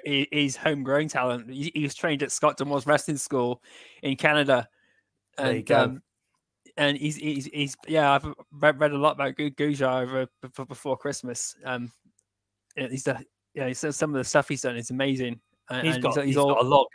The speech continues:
Speaker 2: going for him. He's got a lot going for him.
Speaker 1: Yeah.
Speaker 2: And, and, you know, the development he's had since, you know, since he was, was it Burpinder Singh before, wasn't it?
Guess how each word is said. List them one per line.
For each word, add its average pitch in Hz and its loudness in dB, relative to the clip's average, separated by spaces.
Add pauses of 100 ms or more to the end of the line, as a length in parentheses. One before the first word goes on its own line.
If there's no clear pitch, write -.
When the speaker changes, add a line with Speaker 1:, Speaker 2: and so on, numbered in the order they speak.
Speaker 2:
going 120 -2
for 113 -8
him. 110 -6
He's 113 -10
got 117 -2
a - -4
lot 120 0
going 110 -4
for - -4
him. 139 4
Speaker 1:
Yeah. 139 8
Speaker 2:
And, 147 4
and, 151 -2 (500)
you 147 0
know, 135 6 (160)
the 151 2
development 175 6
he's 151 -2
had 156 8 (140)
since, - -2
you 165 0
know, 135 6
since 147 -2
he 151 2
was, 135 4
was 127 -6
it 135 -6
Burpinder 139 0
Singh 127 0
before, 113 0
wasn't 113 -2
it? 117 -12